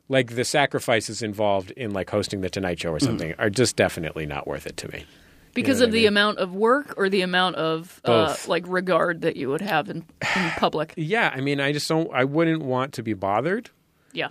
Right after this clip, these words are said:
Speaker 1: with that. It's not, like I said, the famous part is not that appealing to me.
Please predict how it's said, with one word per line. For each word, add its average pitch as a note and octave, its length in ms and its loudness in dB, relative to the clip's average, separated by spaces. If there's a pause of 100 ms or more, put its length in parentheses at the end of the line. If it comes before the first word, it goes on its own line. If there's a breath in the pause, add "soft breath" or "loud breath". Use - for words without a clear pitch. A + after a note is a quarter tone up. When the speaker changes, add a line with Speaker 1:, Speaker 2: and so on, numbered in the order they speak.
(160)
Speaker 1:
with C3+ 160 2
that. D#3 260 4 (140)
It's C#3 200 -2
not, C#3+ 340 2 (200)
like E3 220 2
I G#3 60 4
said, F#3+ 200 4 (180)
the D3+ 120 4
famous F3+ 420 4
part D3+ 240 2
is A#2+ 120 2
not B2+ 260 2
that A#2+ 160 4
appealing C#3+ 440 0
to E3+ 100 -4
me. F#3 260 -4